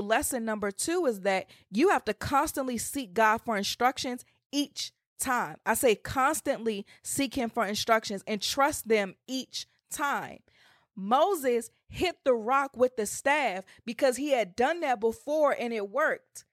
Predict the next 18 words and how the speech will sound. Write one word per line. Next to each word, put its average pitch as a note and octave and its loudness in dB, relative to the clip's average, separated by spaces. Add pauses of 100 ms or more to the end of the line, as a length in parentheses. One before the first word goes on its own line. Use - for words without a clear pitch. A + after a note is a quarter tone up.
(360)
He E4 2
wasn't D#4 4
obedient C4+ -2
to C4+ -6
what A#3 -2
God A#3 -2
said. C4 2
God C4+ 2
said B3+ -2
to A3+ -6
speak - -6
to D4 -4
the A#3+ -2
rock. F3 -4 (840)
He E4 4
wasn't D4 2
obedient B3+ -2
in, A3+ -4